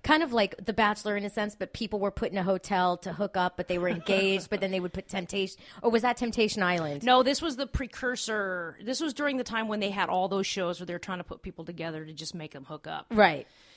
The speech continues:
Speaker 2: Yeah, this one was, uh, the motto of Paradise Hotel was "Hook up or check out."
Speaker 1: <laughs> Fuck or leave.
Speaker 2: Yeah,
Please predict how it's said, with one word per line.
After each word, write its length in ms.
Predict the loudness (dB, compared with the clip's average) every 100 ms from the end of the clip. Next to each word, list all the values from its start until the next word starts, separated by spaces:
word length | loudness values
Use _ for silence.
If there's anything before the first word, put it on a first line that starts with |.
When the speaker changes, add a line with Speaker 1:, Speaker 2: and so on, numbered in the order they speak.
| _
Speaker 2:
Yeah, 140 | -2 0
this 180 | 0 0
one 200 | 0 2
was, 280 | 2 2
uh, 140 | 2 2
the 60 | 0
motto 360 | 0 2 2
of 120 | 0
Paradise 320 | -2 -2 -4 -6
Hotel 280 | -6 -4 -4
was 120 | -4
"Hook 300 | -4 -6 -4
up 240 | -8 -8 -8
or 160 | -8 -4
check 360 | -4 -4 -4
out." 260 | -4 -4 -10 _ 4
Speaker 1:
<laughs> 680 | 10 12 12 12 10 8 2 -4 -2 -2 0 -2 2 0 0 0 0 -2 -12 -10 -12 -10 -14 -14
Fuck 640 | -8 6 8 8 4 4
or 160 | 6 6
leave. 400 | 4 2 2 4
Speaker 2:
Yeah, 340 | 6 6 6